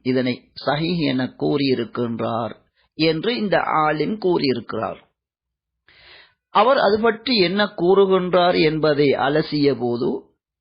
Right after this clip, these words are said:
இதிலுள்ள குறைபாட்டை நிச்சயமாக அவர் ஏற்றிருக்கின்றார்.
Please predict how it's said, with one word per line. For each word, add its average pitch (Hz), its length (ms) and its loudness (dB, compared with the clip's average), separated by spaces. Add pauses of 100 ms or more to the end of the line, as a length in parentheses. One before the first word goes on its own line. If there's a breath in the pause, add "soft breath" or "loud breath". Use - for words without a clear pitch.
(640 soft breath)
இதிலுள்ள 240 680 0
குறைபாட்டை 208 1040 2
நிச்சயமாக 196 840 0
அவர் 214 220 2
ஏற்றிருக்கின்றார். 160 1000 0